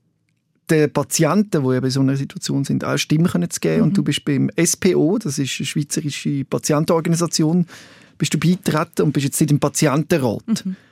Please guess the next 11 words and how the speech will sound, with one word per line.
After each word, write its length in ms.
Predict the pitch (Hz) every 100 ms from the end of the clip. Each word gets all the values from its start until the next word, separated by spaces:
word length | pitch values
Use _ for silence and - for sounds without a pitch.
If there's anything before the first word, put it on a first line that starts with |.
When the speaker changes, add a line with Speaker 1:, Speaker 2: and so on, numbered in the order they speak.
| _
Speaker 1:
Was 160 | 156 147
ist 160 | 165 -
dir 80 |
dort 200 | 143 139
wichtig? 500 | 131 127 - - - - _ - - _ _ _ _ _ _ _ _ _ _ _ _
Speaker 2:
Also 260 | 220 208 208
mir 340 | 214 262 269
ist 240 | - - 208
wichtig, 500 | 226 147 - 233 -
dass 260 | 220 -
man 380 | 214 202 196